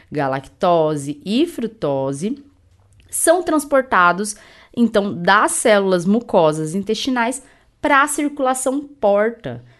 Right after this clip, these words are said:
né? E isso é feito por outro transportador, o glut dois, por exemplo. E aí, lá da circulação porta, vai pro fígado,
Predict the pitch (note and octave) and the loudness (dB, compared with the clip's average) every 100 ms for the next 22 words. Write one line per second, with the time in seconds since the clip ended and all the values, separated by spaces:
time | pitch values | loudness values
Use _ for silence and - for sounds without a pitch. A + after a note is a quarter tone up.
0 | _ _ - D#3 G#3 G3+ F#3 G#3 A#3+ B3 | _ _ -10 -8 -6 -8 -8 -6 -8 -8
1 | - A#3 G#3 G#3+ G#3 A3 - C#4 G#3+ G3+ | -4 -2 -2 -2 -6 -6 -8 -4 4 6
2 | A#3+ C#4 C#4 F3 E3 D#3+ - D#3 D3+ C3+ | 6 6 -2 -8 -6 -6 -6 -8 -8 -8
3 | C3+ C3+ E3 F#3+ - G#3+ E3+ E3 D#3+ C3+ | -8 -8 -8 -8 -8 -6 -2 -2 -2 -4
4 | - - A#2+ A#2+ A#2+ - - - _ _ | -10 -14 -12 -12 -12 -14 -18 -20 _ _
5 | _ _ A#3 B3+ A#3 F#3 G#3 - D#3+ D3+ | _ _ 0 2 2 -2 -6 -4 0 2
6 | F3 E3+ E3+ D#3+ D3+ D3+ G3 G3+ D#3+ D#3 | 0 -2 -6 -8 -8 -6 -6 -2 -2 -2
7 | F3 - D#3 C#3+ B3 C4+ - G#3 G#3 E3 | -6 -10 -6 -6 -6 -12 -8 -4 -4 -2
8 | D#3 | -4